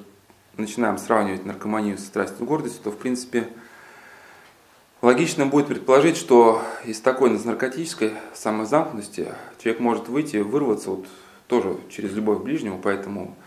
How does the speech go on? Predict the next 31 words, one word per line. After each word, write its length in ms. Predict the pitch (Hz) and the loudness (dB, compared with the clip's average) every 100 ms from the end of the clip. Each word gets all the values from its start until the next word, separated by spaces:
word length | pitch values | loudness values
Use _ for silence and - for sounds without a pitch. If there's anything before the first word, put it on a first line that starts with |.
| - - - - - | -20 -20 -20 -14 -8
очень 260 | 101 107 | -6 -4
оправдано 480 | 107 - 107 92 92 | -2 2 2 2 -4
вот 160 | 92 - | -6 -2
в 40 | |
вашем 320 | 104 98 104 | 2 2 0
центре 320 | 95 98 92 95 | -8 -8 -8 -10
это 160 | - | -10
служение 460 | - 110 104 95 92 | -8 -4 -2 -4 -6
в 60 | |
больницах, 480 | 92 95 113 127 143 - - _ _ - | -4 -4 -4 -6 -8 -10 -20 _ _ -20
да, 160 | 110 | -16
вот 180 | 135 - | -16 -16
такая 260 | - - - | -16 -12 -12
какая-то 220 | - - | -12 -10
социальная 340 | - 139 147 | -2 0 0
работа. 420 | 120 120 110 - 90 - - - - - - - - - - - - | -2 -2 -4 -6 -12 -14 -20 -20 -20 -20 -20 -20 -20 -20 -20 -20 -12
Потому 120 | 110 - | -6 2
что, 80 | |
открываясь 420 | 113 - 139 127 - | 2 6 8 8 4
навстречу 360 | 117 131 123 | -2 -2 -2
ближнему, 440 | 123 175 139 113 104 | -2 0 0 -2 -2
человек 320 | 131 139 - - - - - | -2 -2 -4 -12 -16 -18 -16
вот 100 | - - - - - - - - _ _ - - _ _ - | -18 -18 -20 -20 -20 -20 -20 -20 _ _ -18 -18 _ _ -10
выходит 560 | 113 120 156 165 123 113 | -2 2 6 6 6 4
из 100 | 117 | 2
этого 300 | 131 107 107 | 4 4 4
своего 340 | - 113 120 | 4 2 4
мира 200 | 139 113 | 4 4
с-, 220 | 101 - | 2 -6
самозамкнутого 1000 | 107 127 117 113 - 107 135 - 104 110 | 2 4 4 4 2 2 2 0 -4 0
"я". 340 | 113 117 98 | 2 4 2